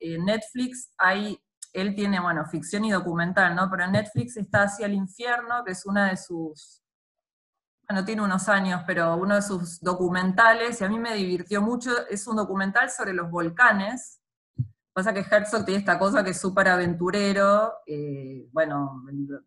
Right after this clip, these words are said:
filmó en la selva peruana, Aguirre, La ira de Dios, hay un montón de anécdotas, pues Herzog es un personaje increíble,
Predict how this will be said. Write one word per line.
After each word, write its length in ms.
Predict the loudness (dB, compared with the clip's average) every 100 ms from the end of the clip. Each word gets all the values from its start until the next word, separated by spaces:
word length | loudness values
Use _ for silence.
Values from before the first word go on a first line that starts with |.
| _ -4
filmó 340 | -2 0 2
en 160 | 0 0
la 180 | -2 -2
selva 400 | -2 2 2 2
peruana, 640 | 0 6 6 6 2 0
Aguirre, 320 | -2 -2 -2
La 100 | -2
ira 220 | 0 0
de 120 | 0
Dios, 340 | 0 0 -2 -4
hay 80 | -4
un 60 | -2
montón 340 | 0 0 0
de 60 | 0
anécdotas, 460 | -2 -4 -4 -6 -8
pues 120 | -6
Herzog 340 | -4 -2 -4 -4
es 140 | -6
un 80 | -4
personaje 540 | -4 -4 -4 -4 -6
increíble, 680 | -12 -6 -2 0 0 -2 -4